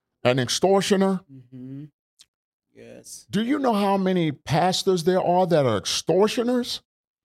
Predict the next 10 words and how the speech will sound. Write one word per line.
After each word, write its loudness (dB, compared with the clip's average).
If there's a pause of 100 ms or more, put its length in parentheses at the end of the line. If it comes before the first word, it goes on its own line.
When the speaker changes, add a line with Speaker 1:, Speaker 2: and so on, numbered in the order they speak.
Speaker 2:
Yes. -12 (1700)
Speaker 1:
Look, 0 (2250)
the 2
scriptures 0
say 0
that -2
if -6
any -4
Speaker 2:
Yes. -4
Speaker 1:
man, -2